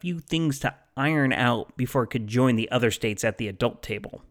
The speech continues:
Zulick was a major proponent of statehood, stating, quote, "The time has now arrived when Arizona should be relieved from this state of tutelage and be endowed with the duties and responsibilities of statehood.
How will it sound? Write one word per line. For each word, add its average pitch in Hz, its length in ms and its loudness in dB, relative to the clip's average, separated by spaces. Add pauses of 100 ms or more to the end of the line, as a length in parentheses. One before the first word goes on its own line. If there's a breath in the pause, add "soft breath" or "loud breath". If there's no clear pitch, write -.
(1600)
Zulick 175 360 4
was 120 140 4
a 113 80 4
major 113 460 4
proponent 113 440 -2
of - 80 -14
statehood, 98 460 -8
stating, 147 320 0
quote, 170 320 0 (480 soft breath)
"The - 80 -2
time 226 320 6
has 233 140 4
now 202 180 6
arrived 156 420 2
when 117 280 -2
Arizona 156 440 4
should 147 220 -4
be 147 160 4
relieved 135 640 4
from 123 240 0
this 120 160 2
state 147 240 0
of 135 180 -2
tutelage 110 560 0 (300 loud breath)
and 175 80 -2
be 226 140 6
endowed 156 460 8
with 139 160 2
the 151 60 4
duties 135 480 6
and 127 140 2
responsibilities 113 920 2
of 104 100 -2
statehood. 113 580 -2